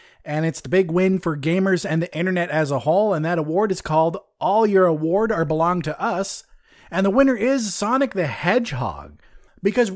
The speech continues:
you remember me talking about it, and even if, even if you didn't listen to the show back then, or you missed those episodes, you heard about the controversy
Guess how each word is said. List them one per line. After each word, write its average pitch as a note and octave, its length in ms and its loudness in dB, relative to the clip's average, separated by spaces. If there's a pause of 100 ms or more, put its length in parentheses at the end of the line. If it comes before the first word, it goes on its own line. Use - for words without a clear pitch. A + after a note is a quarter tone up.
you B3 180 0
remember A#3 320 2
me D#3+ 120 2
talking B2 300 -4
about B2 220 -2
it, A3+ 120 -4
and E3+ 100 0
even C4+ 160 8
if, A3 200 2
even B3 220 0
if A3+ 80 -2
you A#3 80 0
didn't A3+ 240 -4
listen G#3 240 -4
to F#3 60 -4
the D#3+ 100 -2
show A3+ 300 0
back D3 320 -2
then, A2+ 340 -12 (120)
or D#3 120 0
you D3+ 100 0
missed G#3+ 220 2
those G3 160 2
episodes, C3 460 -2 (120)
you B3 420 2
heard A3+ 280 -2
about F#3 240 2
the G3 80 -2
controversy G#3 840 -4